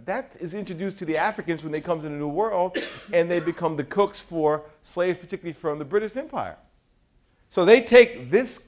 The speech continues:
culinary experience that they get from their enslaved people, and they introduce it with their yam culture. But in many places, they don't have yams. They have sweet potatoes, but they use it the same way.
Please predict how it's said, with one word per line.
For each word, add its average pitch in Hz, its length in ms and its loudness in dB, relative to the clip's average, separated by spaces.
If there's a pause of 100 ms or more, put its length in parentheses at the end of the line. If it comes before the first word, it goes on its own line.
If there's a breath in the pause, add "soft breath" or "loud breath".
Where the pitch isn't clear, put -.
culinary 220 420 4
experience 214 460 -2
that 170 80 -12
they 180 120 2
get 185 220 -2
from 165 160 -8
their 156 120 -2
enslaved 151 440 -6
people, 151 580 0 (580 soft breath)
and 190 340 6 (260)
they 185 160 2
introduce 170 420 -4
it 202 220 -8
with 165 160 -8
their 202 120 2
yam 285 280 0
culture. 110 340 0 (240 soft breath)
But 202 160 0
in 190 60 -2
many 262 140 4
places, 233 260 -4
they 214 80 -2
don't 226 120 -4
have 233 140 -6
yams. 269 300 -6
They 170 80 -6
have 196 100 -4
sweet 247 220 -6
potatoes, 151 360 0
but 147 120 -12
they 135 100 -6
use 139 220 -6
it 147 100 -8
the 123 80 -16
same 123 300 -10
way. 101 160 -10